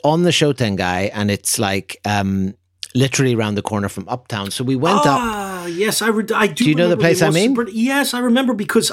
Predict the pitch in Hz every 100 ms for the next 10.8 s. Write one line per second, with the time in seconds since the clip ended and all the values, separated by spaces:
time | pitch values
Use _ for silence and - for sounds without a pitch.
0 | 208 226 - 175 170 143 156 156 139 151
1 | 135 151 175 175 202 170 156 170 147 131
2 | 147 135 - 120 98 - - 135 147 139
3 | 123 113 101 113 156 151 135 - - -
4 | - 151 147 147 143 143 135 131 135 -
5 | 165 214 - 202 175 151 147 - 170 180
6 | - 160 156 - 185 226 147 120 131 135
7 | 143 131 120 135 120 110 147 147 143 110
8 | 101 113 101 - 123 107 127 110 110 104
9 | 98 104 101 101 190 185 - 135 - 196
10 | 202 120 90 - - 71 67